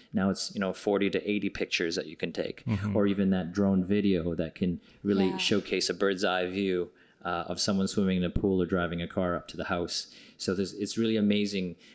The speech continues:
Speaker 1: Uh, and, and then now, because it's such a team effort, not just with agents and your assistants, but you've got, um, you know, all the way from your conveyancing team, all the way to,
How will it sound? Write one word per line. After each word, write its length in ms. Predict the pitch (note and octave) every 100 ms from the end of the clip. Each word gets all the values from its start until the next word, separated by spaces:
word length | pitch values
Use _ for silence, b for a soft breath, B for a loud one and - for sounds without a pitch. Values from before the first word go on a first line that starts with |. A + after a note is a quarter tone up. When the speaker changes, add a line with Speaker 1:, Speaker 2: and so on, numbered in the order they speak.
| B
Speaker 1:
Uh, 220 | F#2 F2+ -
and, 200 | G#2+ G#2
and 120 | A#2 G#2+
then 140 | G2+
now, 260 | G#2 G#2 G#2
because 420 | G2 - G#2 E2
it's 160 | F2 -
such 200 | A2 -
a 40 |
team 380 | - G#2+ G2+ G2
effort, 400 | G2+ - F#2 F2
not 160 | G#2 G2
just 180 | F#2+ -
with 100 | -
agents 380 | F#2+ F#2+ F#2+ F#2
and 100 | F2
your 100 | D2+
assistants, 480 | - A#2 - F#2 -
but 220 | - - B B B
you've 180 | G2+ F2+
got, 420 | - F2 - -
um, 400 | F#2+ F2 E2+ D#2+ -
you 80 | G#2
know, 100 | F#2
all 180 | F#2+ F#2
the 80 |
way 140 | F#2+ F#2
from 220 | - F2+
your 80 | E2
conveyancing 680 | - F2+ F#2+ F#2 - F2+
team, 320 | - E2+ E2 D#2+
all 200 | F2 F2+
the 60 | F#2
way 180 | F#2 F2
to, 420 | - E2+ E2 E2